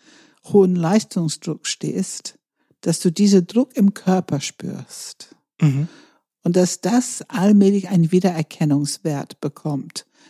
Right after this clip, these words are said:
Speaker 1: Dein innerer Beobachter merkt, ah, da ist es, das ist ja mein Leistungsdruck.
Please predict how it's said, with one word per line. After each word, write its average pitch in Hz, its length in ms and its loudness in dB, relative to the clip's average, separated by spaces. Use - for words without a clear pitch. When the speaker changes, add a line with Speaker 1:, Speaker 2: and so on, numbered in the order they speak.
Speaker 1:
Dein 160 200 -2
innerer 196 280 6
Beobachter 175 640 0
merkt, 175 580 0
ah, 202 520 -2
da 220 160 -4
ist 220 360 -2
es, - 160 -10
das 185 240 -4
ist 233 140 -2
ja 254 100 0
mein 269 220 6
Leistungsdruck. - 1000 -4